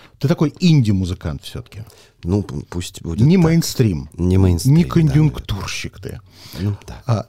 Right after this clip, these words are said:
Speaker 1: ты не блогер-миллионник, как многие, когда, знаешь, там за любой взмах они получают по пятьсот тысяч рублей.
Speaker 2: Не блогер-миллионник, нет.
Speaker 1: Скажи мне, пожалуйста,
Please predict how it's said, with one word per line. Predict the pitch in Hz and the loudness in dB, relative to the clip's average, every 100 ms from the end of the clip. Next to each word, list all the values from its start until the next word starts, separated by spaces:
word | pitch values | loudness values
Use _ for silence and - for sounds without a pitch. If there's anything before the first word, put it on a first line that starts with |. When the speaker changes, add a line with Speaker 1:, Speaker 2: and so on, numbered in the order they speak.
| - | 0
Speaker 1:
ты | 190 240 131 | 2 2 2
не | 147 165 | 2 4
блогер-миллионник, | 147 139 - 170 139 131 135 139 143 135 110 90 85 | 4 4 2 2 2 2 4 4 4 4 2 -2 -4
как | 104 - | -8 -4
многие, | 107 104 87 87 | -2 -2 -2 -4
когда, | - 98 98 | -4 -2 0
знаешь, | 123 139 | 2 0
там | - 98 | 0 0
за | 113 | 2
любой | 117 117 | 2 2
взмах | 107 110 135 143 | 0 0 0 0
они | 104 | -2
получают | 104 113 107 107 95 | -2 -2 -2 -4 -4
по | 90 | -6
пятьсот | 113 - 98 | -8 -6 -6
тысяч | 98 - | -6 -4
рублей. | 110 107 82 - | -4 -4 -6 -6
Speaker 2:
Не | 82 98 98 | -2 0 0
блогер-миллионник, | 92 82 76 65 73 69 69 64 | -2 -4 -6 -8 -8 -8 -10 -10
нет. | 62 - | -14 -12
Speaker 1:
Скажи | - 135 139 | -2 0 2
мне, | 160 135 | 2 2
пожалуйста, | 120 107 98 - - 71 | 0 0 -2 -4 -8 -10